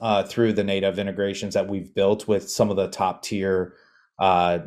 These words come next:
uh, ad platforms that are out there. And, um, most of the, I guess, attribution pieces that you're mentioning act more like funnel tracking platforms as opposed to the, the attribution modeling platforms that we, uh,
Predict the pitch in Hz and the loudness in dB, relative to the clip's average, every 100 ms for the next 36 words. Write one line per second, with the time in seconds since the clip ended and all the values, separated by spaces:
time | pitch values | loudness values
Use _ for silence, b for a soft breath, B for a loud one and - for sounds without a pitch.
0 | 87 90 85 82 107 107 101 107 95 - | -6 -2 -2 -2 2 2 2 2 0 -2
1 | 95 92 98 90 87 92 92 95 90 90 | -6 -2 -2 0 0 0 0 -2 -2 -4
2 | 87 - 101 98 95 95 - 95 95 95 | -6 -4 2 2 2 -2 -4 -2 -2 -4
3 | 98 123 120 131 127 - 110 98 98 101 | -6 2 6 6 4 -2 0 0 2 2
4 | 98 98 107 113 110 - 104 113 - 95 | 4 2 2 2 2 -2 -2 -2 -2 -4
5 | 107 110 113 107 110 117 110 95 104 107 | -4 -2 -4 -4 -6 -2 0 0 0 2
6 | 110 107 120 113 113 113 B B B 113 | 2 2 0 0 0 -6 B B B 0
7 | 117 120 117 113 113 98 98 - 113 104 | 2 0 2 4 4 2 0 -4 -4 -2
8 | 120 123 127 139 143 135 151 143 143 147 | -2 -2 -6 -4 -6 -2 0 0 0 0
9 | 147 120 107 - 110 95 104 95 95 92 | 2 -2 -2 -2 -4 -4 -6 -6 -4 -4
10 | 85 92 98 95 107 113 92 101 - 95 | -8 -4 -2 0 0 0 -2 -4 -4 -2
11 | 90 92 92 90 - 85 - 95 92 - | -2 -2 -6 -6 -2 -2 0 -4 -2 -2
12 | 85 80 95 90 87 82 82 | -2 -2 -6 -2 0 2 0